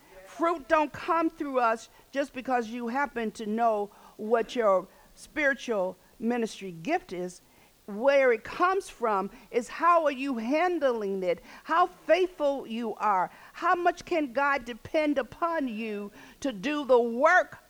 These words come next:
of the ministry, the work of the ministry, not necessarily the work of the church. Okay, when I say the work of the ministry, 'cause you remember what ministry comes for, is to,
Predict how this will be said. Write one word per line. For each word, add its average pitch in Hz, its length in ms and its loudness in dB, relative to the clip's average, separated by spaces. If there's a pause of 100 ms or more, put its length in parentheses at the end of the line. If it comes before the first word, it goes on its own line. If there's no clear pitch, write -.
of 254 180 4
the 233 80 -2
ministry, 233 880 -2 (1120)
the 269 100 8
work 285 600 6
of 254 140 4
the 247 100 -2
ministry, 233 1040 0 (240)
not 285 260 2
necessarily 285 680 0
the 226 120 4
work 220 540 2
of 226 160 2
the 233 80 -4
church. - 600 -6 (960)
Okay, 233 320 2
when 247 200 2
I 269 120 6
say 311 260 -4
the 262 120 4
work 254 480 0
of 269 80 -4
the 233 80 0
ministry, 254 500 -2
'cause 233 220 -2
you 254 120 -6 (120)
remember 262 560 -2
what 262 220 0
ministry 262 480 -4
comes 202 400 -6
for, 196 400 -4 (400)
is 233 280 2
to, 214 360 -8